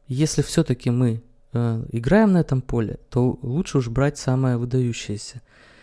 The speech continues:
И как вот среди наук, например, физика и математика — это выдающееся звено, так и среди, внутри философии, э, марксизм,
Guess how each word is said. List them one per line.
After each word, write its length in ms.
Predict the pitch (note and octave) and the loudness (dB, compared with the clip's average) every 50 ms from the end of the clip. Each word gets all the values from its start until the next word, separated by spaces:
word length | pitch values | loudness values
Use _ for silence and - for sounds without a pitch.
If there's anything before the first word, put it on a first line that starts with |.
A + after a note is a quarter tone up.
| - - _ - - _ _ _ | -20 -20 _ -20 -20 _ _ _
И 80 | - B2 | -10 -2
как 220 | - C#3+ C#3 - | 0 0 0 0
вот 100 | C#3 - | -2 -2
среди 260 | - C#3+ C3 C3 C3+ | 0 0 0 0 0
наук, 360 | C3+ C#3 C#3 C#3+ C#3+ C#3 - A#2+ | 0 2 2 2 2 0 -2 -6
например, 380 | A#2+ - A#2+ B2 B2+ B2 A#2 | -4 -4 -2 -2 0 0 -2
физика 440 | - - C3+ C3 - - - - B2 | -2 -4 -6 -6 -6 -8 -6 -4 -4
и 60 | A2+ | -4
математика — 680 | A2 A2+ - - - A#2+ A#2+ A#2+ A#2 - - - - A2 | -2 -6 -8 -6 -4 -2 0 0 -2 -4 -8 -10 -8 -8
это 220 | G#2+ - - G#2+ | -8 -8 -8 -8
выдающееся 720 | A2 A2 A2 B2 D3+ G3+ A3+ - - F3+ - - - D3+ C3+ | -8 -4 -2 0 0 0 0 0 -2 -4 -4 -4 -4 -4 -4
звено, 460 | C3+ C#3 D3 D3 D3 D3 C#3+ C3+ - - - - - _ _ _ - - - - - - _ - - | -4 -2 -2 0 2 2 0 0 -2 -6 -14 -20 -20 _ _ _ -20 -20 -20 -20 -20 -20 _ -20 -4
так 240 | - D3 D#3 - - | -2 -2 0 0 0
и 60 | D#3 | 0
среди, 500 | - - - C3 B2 B2 C3+ C3 C3 B2+ B2 - _ _ - | 0 0 -2 -2 0 0 0 0 0 0 -2 -8 _ _ -6
внутри 580 | A#2 A2+ B2 A#2+ - - C3 C#3+ D3+ C3 C3+ - | -2 0 0 0 0 0 0 0 0 0 -4 -6
философии, 840 | - - A2+ A2+ A2 - - D3 F#3 F3+ - - D#3 D3 B2 A2+ A2 - - - - - - - - - - - - - - - - - _ _ _ _ - | -4 -2 -2 -2 -2 -2 0 0 0 0 0 -2 0 0 0 -2 -4 -10 -16 -20 -20 -20 -20 -20 -20 -20 -20 -20 -20 -20 -20 -20 -20 -20 _ _ _ _ -8
э, 400 | - - A#2 A2+ A2+ A2+ A2+ A2+ A#2 | -4 -2 0 0 0 0 0 -2 -4
марксизм, 800 | A#2 A2+ A#2 A2+ - - - - D3+ E3 D3+ D3 C3+ A#2 A2 | -2 -2 -2 -2 -2 -6 -4 -2 -2 0 0 0 -2 -2 -4